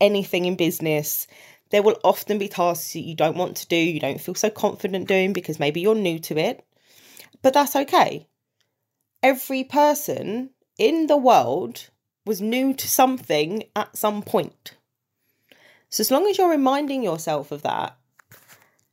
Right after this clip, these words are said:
and recognizing that the more you practice, the better that you'll get and the easier it becomes, then you'll find more success in what you're doing and how you're living. So take this into all areas of life,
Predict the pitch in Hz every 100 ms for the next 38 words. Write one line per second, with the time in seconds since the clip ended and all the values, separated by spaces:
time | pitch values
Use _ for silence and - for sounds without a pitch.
0 | _ - _ _ _ _ _ 196 202 226
1 | 226 240 196 208 196 196 190 190 180 -
2 | 190 180 - - - - _ - 196 190
3 | 196 226 262 269 214 - - 147 190 -
4 | - 165 165 143 - 170 170 - 190 190
5 | 135 98 - - - _ _ _ _ _
6 | _ _ - 175 180 - 254 339 370 202
7 | 139 - - - - - 170 - - _
8 | _ _ - 247 262 254 - 202 196 190
9 | 175 - - - 165 - 165 147 - 156
10 | 160 160 156 156 160 151 156 147 143 -
11 | 160 160 _ _ _ _ _ _ _ _
12 | _ - - - - 208 - 294 302 311
13 | 277 233 - 214 180 165 170 165 160 -
14 | 139 151 -